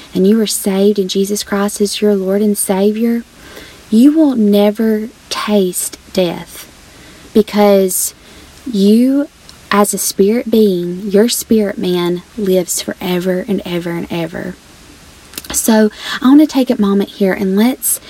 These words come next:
take a look at where the Apostle Paul is speaking of physical death. It says in Philippians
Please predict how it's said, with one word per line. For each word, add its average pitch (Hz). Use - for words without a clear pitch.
take 214
a -
look 185
at 180
where 202
the 185
Apostle 196
Paul 185
is 185
speaking 180
of 170
physical 175
death. 170
It 208
says 240
in 220
Philippians 196